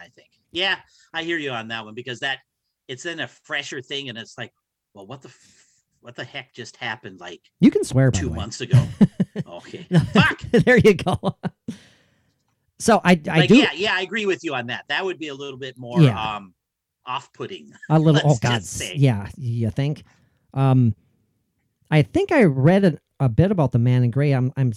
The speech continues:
Speaker 2: perusing through this particular article. I thought I had read that not only is this man in gray, um, been appearing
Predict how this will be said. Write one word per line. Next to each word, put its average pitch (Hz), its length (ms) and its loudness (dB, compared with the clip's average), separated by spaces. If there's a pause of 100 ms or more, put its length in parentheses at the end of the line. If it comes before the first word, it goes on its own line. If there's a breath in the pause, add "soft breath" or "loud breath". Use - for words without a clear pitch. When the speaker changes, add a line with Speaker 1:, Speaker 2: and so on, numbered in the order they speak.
(140)
Speaker 2:
perusing 196 420 2
through 139 140 -2
this 160 140 0
particular 120 440 -2
article. 110 360 0
I 359 220 0 (140)
thought 185 240 4
I 131 120 2
had 127 100 2
read 123 320 0
that 113 200 0 (1700)
not 170 260 4
only 220 260 4
is 131 140 6
this 143 200 2
man 147 220 2
in 135 80 2
gray, 147 280 6 (360)
um, 104 360 -2 (1040)
been 147 140 6
appearing 135 560 2